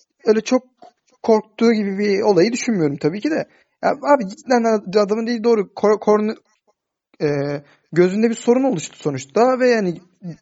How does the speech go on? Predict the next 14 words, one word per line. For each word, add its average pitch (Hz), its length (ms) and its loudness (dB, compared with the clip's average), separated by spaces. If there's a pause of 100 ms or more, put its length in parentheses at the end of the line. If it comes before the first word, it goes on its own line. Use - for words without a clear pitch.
(300)
adam 220 300 4
en 269 160 4
iyi 254 120 6
haliyle 233 400 4
dövüşmek 147 380 0
isteyecek. 196 340 -6
Çünkü 180 180 -10
dövüşçü 170 320 4
adam 156 200 2
da 202 100 -2
boş 190 240 0
bir 196 40 2
adam 185 260 2
değil. 127 220 -6